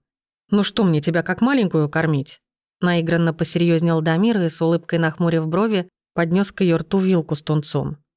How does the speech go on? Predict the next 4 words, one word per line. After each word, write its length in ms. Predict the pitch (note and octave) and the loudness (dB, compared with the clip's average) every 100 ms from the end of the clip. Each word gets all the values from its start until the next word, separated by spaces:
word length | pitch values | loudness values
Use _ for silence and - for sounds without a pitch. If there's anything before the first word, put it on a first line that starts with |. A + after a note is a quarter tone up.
| _ - | _ -12
"Заварю", 1300 | D3 D3+ A3 C#4+ F3 C#3+ C#3+ C#3 C#3 C#3+ D#3+ A#3 A#3+ _ _ | -4 0 2 2 0 0 2 2 0 0 2 0 -2 _ _
протянул 460 | - G3 G#3+ G3+ G3 | -6 -2 2 2 4
он, 120 | G3 | 2
смеясь. 680 | - G3 F#3+ F#3+ F#3 - | 0 0 2 2 -2 -4